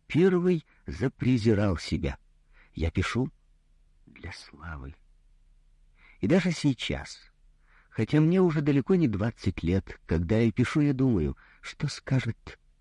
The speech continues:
она, когда прочтёт это. Она не конкретно,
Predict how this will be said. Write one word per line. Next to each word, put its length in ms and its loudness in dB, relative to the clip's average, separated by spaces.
она, 640 -2
когда 360 0
прочтёт 640 -2
это. 320 -4
Она 560 2
не 140 2
конкретно, 840 0